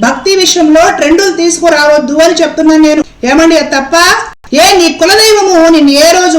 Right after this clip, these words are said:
ఉద్ధరించలేదా? నీవు చిన్నప్పటి నుంచి పూజ మందిరంలో ఏ శివుడికి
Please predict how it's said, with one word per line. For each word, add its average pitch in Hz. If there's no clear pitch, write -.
ఉద్ధరించలేదా? 294
నీవు 277
చిన్నప్పటి 330
నుంచి 320
పూజ 320
మందిరంలో 285
ఏ 302
శివుడికి 294